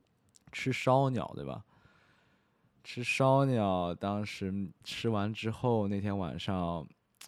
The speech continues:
然后第二天我们就去了那个哪儿？第二天我们就去了，第二天我们是，其实是去赌场了，然后去那个百利的那个赌场，然后去，去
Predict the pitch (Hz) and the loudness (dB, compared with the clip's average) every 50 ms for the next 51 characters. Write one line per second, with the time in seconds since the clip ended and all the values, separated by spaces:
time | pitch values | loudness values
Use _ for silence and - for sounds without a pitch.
0 | _ _ _ 107 104 110 113 - 156 147 139 120 123 127 120 107 92 92 92 - | _ _ _ 0 0 0 2 4 4 4 4 2 0 -4 -4 -4 -4 -6 -6 -6
1 | - - 117 107 101 104 98 92 - - - - _ _ _ _ - _ _ _ | -4 -4 -2 -2 -2 -2 -4 -4 -6 -8 -12 -16 _ _ _ _ -20 _ _ _
2 | _ _ _ _ _ _ _ _ - 143 131 120 127 127 120 104 98 98 101 - | _ _ _ _ _ _ _ _ 2 2 4 4 2 0 0 0 -2 -2 -4 -4
3 | - - - - 123 120 110 98 90 85 80 73 71 - _ _ _ _ - - | -10 -12 -6 -2 0 2 2 2 0 0 -2 -4 -6 -10 _ _ _ _ -20 -20
4 | _ _ _ _ _ _ _ _ _ _ _ _ _ _ _ _ _ _ - 165 | _ _ _ _ _ _ _ _ _ _ _ _ _ _ _ _ _ _ -2 0
5 | 165 139 123 131 131 123 107 101 101 104 - 117 101 - - - 98 104 110 110 | 2 4 4 4 4 6 4 4 2 0 -2 -4 -4 -4 -4 -2 0 0 0 -2
6 | 113 107 - - - - - 92 90 92 - 107 101 85 67 53 55 60 - - | -4 -8 -8 -6 -6 -4 -4 -4 -4 -4 -4 -4 -4 -4 -4 -8 -10 -10 -12 -16
7 | _ _ - 90 87 90 101 98 98 - - 101 92 101 98 92 92 87 80 - | _ _ -10 -8 -6 -6 -6 -6 -8 -8 -10 -8 -8 -6 -6 -4 -4 -6 -6 -6
8 | - 90 78 78 82 90 117 120 113 98 87 80 76 76 - 69 71 - - 98 | -6 -6 -6 -4 -4 -4 -2 0 0 0 -2 -4 -6 -8 -10 -12 -12 -10 -10 -10
9 | - - _ _ _ _ _ _ _ _ _ _ _ _ _ _ _ - 90 90 | -12 -12 _ _ _ _ _ _ _ _ _ _ _ _ _ _ _ -6 -4 -2
10 | 87 95 95 92 - - - - - - 101 98 98 95 92 90 87 87 85 80 | -2 -2 -2 -4 -4 -6 -8 -8 -6 -4 -2 0 0 0 0 0 -2 -2 -4 -6
11 | - _ _ _ _ _ _ - - - - - - 98 92 | -8 _ _ _ _ _ _ -16 -14 -12 -12 -8 -6 -6 -6